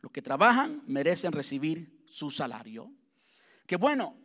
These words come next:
que la Nueva Traducción Viviente habla del salario, porque eso ayuda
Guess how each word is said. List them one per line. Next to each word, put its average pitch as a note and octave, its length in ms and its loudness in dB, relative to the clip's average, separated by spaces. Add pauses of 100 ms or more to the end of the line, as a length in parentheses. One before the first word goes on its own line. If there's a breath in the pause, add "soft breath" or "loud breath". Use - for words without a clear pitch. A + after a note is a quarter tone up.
(460)
que E3+ 100 0
la F3+ 60 6
Nueva B3 180 10
Traducción A3+ 380 6
Viviente A3+ 560 0
habla A3+ 400 6
del F#3 200 -2
salario, G#3 500 2
porque E3 320 -2
eso A3 340 2
ayuda F#3+ 600 4